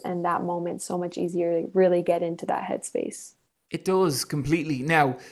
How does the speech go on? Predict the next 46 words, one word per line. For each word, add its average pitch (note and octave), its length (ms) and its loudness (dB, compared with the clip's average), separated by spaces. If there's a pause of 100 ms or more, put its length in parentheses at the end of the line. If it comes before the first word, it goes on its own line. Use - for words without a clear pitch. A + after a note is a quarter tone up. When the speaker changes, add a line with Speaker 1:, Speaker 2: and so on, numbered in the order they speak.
(120)
Speaker 2:
there's D3 220 4
a C#3+ 40 8
lot C#3+ 180 8
of C#3 60 0
performers C3+ 460 0
who C#3 80 -2
<laughs> C3 120 4
maybe D3+ 200 4
their B2+ 180 2
stage C3+ 600 0
act C3+ 300 -2
is C3 80 -4
a C3+ 60 0
little C#3 220 2
more C#3 200 -4
showy C3+ 500 4 (320)
than C3+ 140 0
they C3 100 6
would C3 180 2
tend C3+ 200 0
to - 80 -10
be C3 120 -2
in, B2+ 440 -6
in C3 100 -4
day-to-day C3 520 2
life, C3 420 4
but C3+ 220 0 (280)
it D3 120 2
doesn't F#3+ 240 6
have G3 240 4
to D3+ 80 -8
be D3 120 0
a B2+ 60 0
posture. - 600 2 (480)
Sometimes D3+ 520 2
it's C3 200 0
just C#3 180 0
a B2+ 40 -2
mental C3 360 0
state. C3 400 0
And C3 100 0
like C3 160 2
I - 20 -2
said C3 160 -2
earlier, C#3+ 380 4 (200)
if, C#3+ 300 2